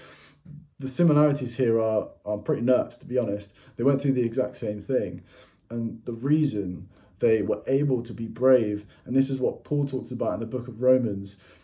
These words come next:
is that in persecutions and in weakness, where all your strength has been zapped away from you, you've got no power, actually, when you're weak, you are strong. And this is what Paul says.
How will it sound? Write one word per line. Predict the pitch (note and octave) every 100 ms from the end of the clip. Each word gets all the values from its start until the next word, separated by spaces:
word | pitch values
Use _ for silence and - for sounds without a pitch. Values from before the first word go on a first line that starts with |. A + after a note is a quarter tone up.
| _ -
is | A#2 A2+ - - _ _
that | A#2+ A2+ G#2+ -
in | C#3+ C#3 C3 A#2 -
persecutions | D#3+ C#3+ B2 - A#2 - G2 F#2+ F#2+ A#2+
and | A#2+
in | B2 A#2+ G#2 A#2+
weakness, | C#3+ C3 - A2+ G2 F#2+ - - - _ -
where | A#2 A2+ A2 -
all | C3+ D3
your | C#3 C#3+ C3
strength | - B2+ A2+ -
has | A#2
been | A#2 A2+ A2+
zapped | C3+ B2+ -
away | B2 A#2 A2+
from | - A2+
you, | G#2+
you've | G#2 G#2+ G#2+
got | B2
no | A#2 B2 B2
power, | - C3 A#2+ G#2 G2 G2+ - - - _ _
actually, | C3+ C3+ - A#2+
when | A2+ B2
you're | B2 A2
weak, | B2+ C#3+ A#2+ A#2+ -
you | B2 A#2
are | G#2+ -
strong. | - D3 E3+ A#2+ F#2+ F#2+ _ -
And | C3+
this | C3
is | A#2+
what | A#2+ -
Paul | D3 D3
says. | - G#2 - -